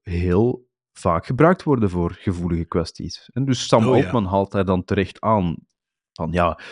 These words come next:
Speaker 1: er moet een, er zou idealiter op termijn een, om dit privacy issue op te lossen,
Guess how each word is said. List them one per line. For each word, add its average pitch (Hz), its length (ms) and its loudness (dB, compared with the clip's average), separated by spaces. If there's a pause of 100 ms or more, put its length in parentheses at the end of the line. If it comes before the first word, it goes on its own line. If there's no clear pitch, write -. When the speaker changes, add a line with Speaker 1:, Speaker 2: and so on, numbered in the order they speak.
(180)
Speaker 1:
er 87 200 -4
moet 95 220 0
een, 90 300 -6
er 90 140 -4
zou 95 240 6
idealiter 92 540 0
op 98 180 -6
termijn 87 380 0
een, 82 260 -4
om 92 160 -6
dit 92 260 -4
privacy 92 420 0
issue 87 400 0
op - 160 -4
te 107 100 -2
lossen, 92 320 -2